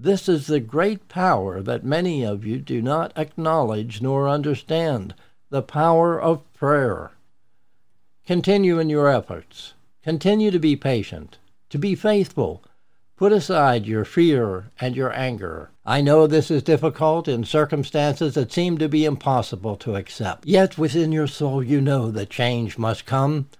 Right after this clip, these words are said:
that healing must come, that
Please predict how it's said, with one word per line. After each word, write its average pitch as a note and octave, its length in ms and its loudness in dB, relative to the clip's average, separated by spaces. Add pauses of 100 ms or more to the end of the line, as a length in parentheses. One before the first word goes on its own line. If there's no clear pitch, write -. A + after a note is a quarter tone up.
(220)
that E3 160 2
healing D3+ 500 4
must A2+ 320 -4
come, F2+ 400 -8 (520)
that C#3 320 -4